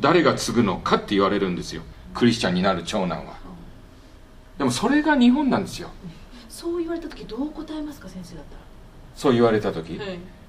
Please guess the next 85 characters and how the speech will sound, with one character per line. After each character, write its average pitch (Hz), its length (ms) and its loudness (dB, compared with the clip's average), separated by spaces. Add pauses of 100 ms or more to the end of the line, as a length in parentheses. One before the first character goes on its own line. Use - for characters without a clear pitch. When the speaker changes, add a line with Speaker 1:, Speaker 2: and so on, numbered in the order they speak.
(100)
Speaker 1:
あ 107 160 -2
の、 101 440 -2
ま 104 120 -2
あ、 - 20 -2
こ 151 140 2
れ 156 60 6
ま 156 120 6
た 151 100 4
別 131 280 4
の 196 80 8
話 185 320 6
に 127 60 8
な 98 80 6
っ - 20 -2
ち 92 100 -2
ゃ 85 40 2
う - 20 -2
ね。 165 180 4
Speaker 2:
あ、 - 160 4
Speaker 1:
お 127 60 10
墓 127 200 8
な 120 140 8
ん 117 40 4
て。 - 0 -
Speaker 2:
そ - 40 0
う - 40 6
で 208 40 10
す。 214 60 10
Speaker 1:
で 196 40 4
も、 190 360 6 (300)
や 170 100 6
っ - 20 4
ぱ 143 140 8
愛 165 160 6
が 131 100 6
大 107 180 2
切 95 220 -4
だ 85 80 0
と 82 100 -10
思 76 140 -12
い 73 40 -14
ま 71 140 -16
す。 - 120 -16 (720)
絶 156 320 6
対 170 180 6
そ 160 120 6
れ、 151 80 8
「私 135 280 6
は 180 80 10
で 165 80 6
も 123 140 6
ク 127 100 0
リ 123 80 6
ス - 40 -2
チ 123 60 6
ャ 107 40 4
ン 101 40 2
だ」 92 80 2
っ - 20 -8
て、 90 80 -4
「も 92 100 -2
う - 20 -12
ク - 140 2
リ 156 40 6
ス 156 40 -4
チ 143 80 2
ャ - 20 4
ン 107 40 2
は - 40 -4
神 156 220 6
と 110 80 2
私 107 240 0
の 110 100 -2
関 113 220 0
係 123 120 6
だ 117 120 4
か 107 80 2
ら」 92 100 0
な 85 100 -6
ん 80 60 -8
て 85 120 -10
言 98 60 0
っ - 40 -10
て - 180 -2
も、 208 280 2